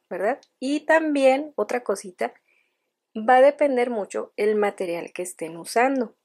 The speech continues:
Dependiendo del material, entre más chico el material, más cortitas las vueltas. Entre más grande su material o más, más grueso, más grandes sus vueltas. Entonces,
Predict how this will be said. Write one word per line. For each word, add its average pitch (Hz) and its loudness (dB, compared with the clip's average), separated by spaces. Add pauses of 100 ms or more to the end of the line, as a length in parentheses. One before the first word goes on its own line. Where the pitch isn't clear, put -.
(340)
Dependiendo 185 -4
del 240 2
material, 285 2
entre 226 -4
más 175 -8
chico - -4
el 233 2
material, 262 2 (380)
más 220 0
cortitas 202 -2
las 214 -2
vueltas. 254 2 (240)
Entre 185 -8
más 226 0
grande 262 0
su 269 -4
material 190 -2
o 196 -4
más, 226 -6
más 190 -12
grueso, 220 0 (480)
más 220 0
grandes 190 -8
sus - -14
vueltas. - -6 (540)
Entonces, 185 -10